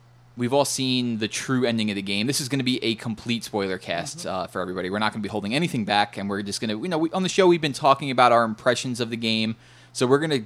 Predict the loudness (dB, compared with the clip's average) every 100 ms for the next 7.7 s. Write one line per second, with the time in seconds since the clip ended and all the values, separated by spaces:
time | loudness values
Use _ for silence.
0 | -6 2 4 4 2 -2 -4 -2 -2 -2
1 | -6 -2 0 0 -2 -4 -4 -6 -8 -8
2 | -8 -6 -6 -2 -2 0 -2 -4 -6 -18
3 | -20 -20 -14 -6 -2 0 0 -2 -4 -4
4 | -2 0 0 -2 -6 -2 -4 -2 -2 -4
5 | -6 -8 -6 -2 0 0 2 2 2 2
6 | 0 2 0 0 -2 -6 -4 -2 -2 -2
7 | -4 -6 -4 0 2 0 -4